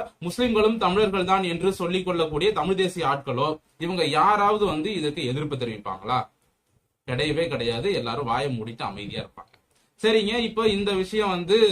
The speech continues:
தவறான ஒரு விஷயம். புலால் உண்ணாமை என்று சொன்ன திருவள்ளுவரை வச்சு, திருக்குறளை வச்சு இவங்க கரிசோறு விற்பனை பண்றாங்க அப்படிங்கிறது ஒரு பாயிண்ட். இதற்கு நாம வலுவான கண்டனங்களை தெரிவிக்கிறோம். அடுத்ததா இன்னொரு பாயிண்ட் என்ன அப்படின்னு பாத்தீங்கன்னா,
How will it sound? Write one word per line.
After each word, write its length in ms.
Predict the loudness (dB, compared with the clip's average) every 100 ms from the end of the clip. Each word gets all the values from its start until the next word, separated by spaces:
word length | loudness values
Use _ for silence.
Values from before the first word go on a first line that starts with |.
| 4
தவறான 400 | 0 0 0 0 0
ஒரு 160 | -2
விஷயம். 400 | -2 -6 -6 -6 -10 _ _ _ _
புலால் 320 | 2 4 4 0
உண்ணாமை 400 | -2 0 0 -2
என்று 220 | -4 -6 -8
சொன்ன 300 | -8 -6 -4 -4 -4
திருவள்ளுவரை 680 | -4 -2 -2 -2 -2 0 -2
வச்சு, 280 | -4 -6 -6 -4
திருக்குறளை 500 | -6 -6 -2 -2 -2
வச்சு 240 | -4 -6 -4
இவங்க 360 | -4 -4 -6 -4
கரிசோறு 440 | -4 -6 -2 -2 -2
விற்பனை 300 | -6 -6 -6
பண்றாங்க 440 | -6 -6 -6 -4 -4 -6 -8
அப்படிங்கிறது 520 | -6 -4 -4 -4 -2 -2
ஒரு 180 | -2 -4
பாயிண்ட். 380 | -8 -8 -12 -20 _ _ -4
இதற்கு 280 | -2 0 0
நாம 260 | 0 0 0
வலுவான 380 | 0 0 0 0
கண்டனங்களை 540 | -2 -4 -4 -4 -4
தெரிவிக்கிறோம். 640 | -6 -8 -8 -10 -4 -2 -2 -8 -20 _ _
அடுத்ததா 500 | 0 0 4 4 4 0
இன்னொரு 320 | -2 -2 -2
பாயிண்ட் 320 | 0 -2 -2 -4
என்ன 260 | -4 -4 -4 -4 -8
அப்படின்னு 320 | -6 -6 -4
பாத்தீங்கன்னா, 560 | -6 -8 -14 -10 -2